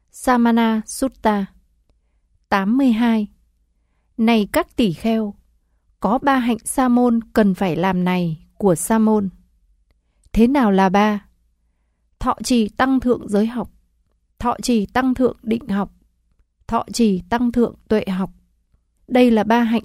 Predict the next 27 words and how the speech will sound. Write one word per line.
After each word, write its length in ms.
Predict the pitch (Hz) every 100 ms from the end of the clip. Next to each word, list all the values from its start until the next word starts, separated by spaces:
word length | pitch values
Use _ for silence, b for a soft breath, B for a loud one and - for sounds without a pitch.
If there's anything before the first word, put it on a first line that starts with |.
| -
Sa 220 | - 247
Môn 360 | 233 226 220
cần 240 | 214 214 185
phải 180 | 202 180
làm 240 | 185 185
này 280 | 185 175 165 -
của 160 | 185
Sa 260 | 165 - 220
Môn. 280 | 214 214 196 - _ _ _ _ _ _ _ _ _ _ _ _
Ở 180 | 247 190
đây, 340 | 180 220 220 - _ _ _ _ _ _
này 220 | 226 214 196
các 220 | 320 -
tỷ 160 | 247 175
kheo, 400 | - 226 220 - _ _ _ _ _
hãy 180 | _ - 294
học 160 | 294 -
tập 140 | 202 - -
như 180 | 240 240
sau. 380 | - 226 220 - _ _ _ _ _ _ _ _
Sắc 320 | - 320 -
bén 280 | 226 208 247 - _
sẽ 200 | - -
là 140 | 277 233
ước 280 | 285 285
muốn, 360 | 226 214 208 269 - _ -
chanda 600 | 233 226 226 214 196